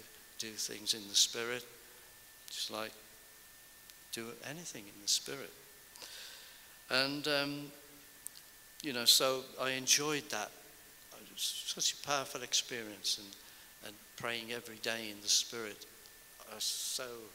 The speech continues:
blessed with that. And then one day I came, and, uh, and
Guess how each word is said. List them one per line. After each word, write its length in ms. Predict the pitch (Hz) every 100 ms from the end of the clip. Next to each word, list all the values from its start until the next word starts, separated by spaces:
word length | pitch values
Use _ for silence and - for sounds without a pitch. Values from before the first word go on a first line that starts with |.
| - - - -
blessed 460 | 110 110 - - -
with 140 | 101
that. 200 | 104 95 - - - - - - - - - - - - - -
And 160 | 123 135
then 220 | 151 143
one 220 | 160 175
day 180 | 135 104 101
I 60 |
came, 400 | 104 - 110 110 120 - - - - - - - - -
and, 320 | 113 113 117 135
uh, 240 | - 110
and 160 | 135